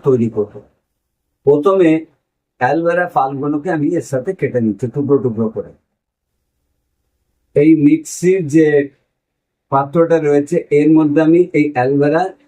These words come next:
যেগুলো কাটলাম, তিন চারটে পাল টুকরো টুকরো কেটে এর মধ্যে দিয়ে দিলাম। এবার এই পেঁয়াজটাকে দেবো,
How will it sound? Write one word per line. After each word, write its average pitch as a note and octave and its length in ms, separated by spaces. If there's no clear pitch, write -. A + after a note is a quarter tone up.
যেগুলো C#3 280
কাটলাম, C3+ 340
তিন C#3 120
চারটে C#3 280
পাল C#3+ 160
টুকরো C#3 300
টুকরো C#3 220
কেটে C3 280
এর C#3 120
মধ্যে B2 300
দিয়ে A#2 180
দিলাম। G2 220
এবার C#3+ 260
এই F#3 60
পেঁয়াজটাকে D#3+ 680
দেবো, G2 240